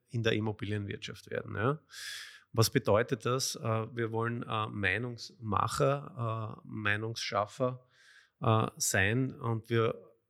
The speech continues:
vertreten unserer Ansicht nach eine sehr, sehr große Zielgruppe. Weil es gibt halt, weißt du, den Bereich Makler, es gibt den Bereich Hausverwalter, es gibt den Bereich Bauträger, es gibt die großen Zinshauskaiser.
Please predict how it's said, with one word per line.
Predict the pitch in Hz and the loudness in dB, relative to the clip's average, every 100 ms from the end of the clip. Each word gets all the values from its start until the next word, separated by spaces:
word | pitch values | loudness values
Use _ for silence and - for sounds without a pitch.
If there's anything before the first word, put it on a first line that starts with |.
| _ _ _ | _ _ _
vertreten | - 117 104 104 - 131 - | 0 2 4 2 2 -2 -2
unserer | - 127 135 107 | -2 0 4 4
Ansicht | 110 123 120 | 4 0 -2
nach | 110 | -2
eine | 117 110 | 0 0
sehr, | 113 | 0
sehr | 110 | 0
große | - 110 - 113 | -2 -4 -8 -6
Zielgruppe. | 123 131 113 101 123 | -4 -4 -6 -4 0
Weil | 104 | 0
es | - | 0
gibt | 104 | -2
halt, | 131 113 117 | -2 -4 -6
weißt | - | -2
du, | 117 | 0
den | 107 | 0
Bereich | 101 95 92 - | -2 -2 -2 -2
Makler, | 101 113 113 110 | 0 0 2 0
es | - | 0
gibt | 107 - | -8 -8
den | 107 | -6
Bereich | - - 101 | -2 -2 2
Hausverwalter, | 113 117 120 110 107 113 | 2 4 2 2 0 -4
es | - | -8
gibt | 117 - | -8 -6
den | 110 | -4
Bereich | 120 113 - | -2 -2 0
Bauträger, | 110 123 123 113 113 117 - - - - | 2 2 0 -4 -2 -4 -6 -14 -12 -4
es | 127 - | -2 2
gibt | 135 - | 2 2
die | 123 | 2
großen | 120 127 - | 6 4 4
Zinshauskaiser. | 123 120 139 143 131 - 117 123 147 | -4 -4 -2 -2 -2 -2 -2 0 -4